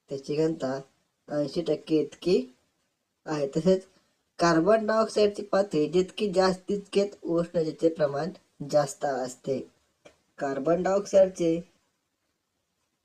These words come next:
पातळी जितकी जास्त, तितकीच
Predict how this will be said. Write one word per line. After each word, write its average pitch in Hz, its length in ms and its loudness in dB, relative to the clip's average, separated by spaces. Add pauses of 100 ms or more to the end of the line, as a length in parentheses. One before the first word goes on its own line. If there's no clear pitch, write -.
(140)
पातळी 165 400 2
जितकी 185 460 0
जास्त, 214 320 0
तितकीच - 880 0